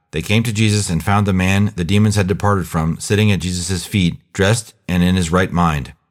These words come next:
and they were afraid. Meanwhile, the eyewitnesses reported to them how the demon-possessed man was delivered. Then all the people of the Gerasene region asked him to leave them, because they were gripped by great fear. So getting into the boat, he returned.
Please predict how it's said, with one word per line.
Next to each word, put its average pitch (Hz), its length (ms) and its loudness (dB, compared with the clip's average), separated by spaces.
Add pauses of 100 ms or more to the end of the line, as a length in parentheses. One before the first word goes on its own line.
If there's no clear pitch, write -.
and 90 100 -2
they 87 80 2
were 90 140 2
afraid. 90 480 0 (280)
Meanwhile, 98 460 2
the 87 120 -2
eyewitnesses 104 680 -2
reported 107 480 -2
to 113 80 -2
them 90 280 0
how 95 220 0
the 101 140 0
demon-possessed 101 640 0
man 90 240 2
was 85 100 0
delivered. 87 520 0 (180)
Then 104 160 2
all 123 160 4
the 139 100 0
people 127 360 -2
of 98 180 -4
the 87 140 -4
Gerasene 98 580 0
region 82 460 -2 (320)
asked 104 260 -2
him 107 80 2
to 98 120 -2
leave 98 260 2
them, 71 300 -2 (140)
because 87 280 -2
they 95 100 0
were 90 160 0
gripped 117 320 -2
by 87 160 0
great 104 300 -2
fear. 85 440 -2 (160)
So 95 160 -4
getting 107 220 2
into 127 160 2
the 120 80 0
boat, 87 360 0
he 90 100 -8
returned. 82 540 -4